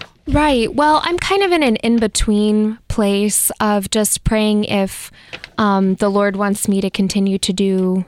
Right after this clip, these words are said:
religious art, um, and kind of, um,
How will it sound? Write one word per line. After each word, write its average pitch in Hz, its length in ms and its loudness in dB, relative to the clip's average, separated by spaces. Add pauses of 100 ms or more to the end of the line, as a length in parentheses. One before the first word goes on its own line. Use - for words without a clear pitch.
(120)
religious 190 480 -2
art, 190 400 -4 (160)
um, 185 480 -2 (1000)
and 196 600 0 (120)
kind 214 240 0
of, 202 240 0
um, 185 440 -2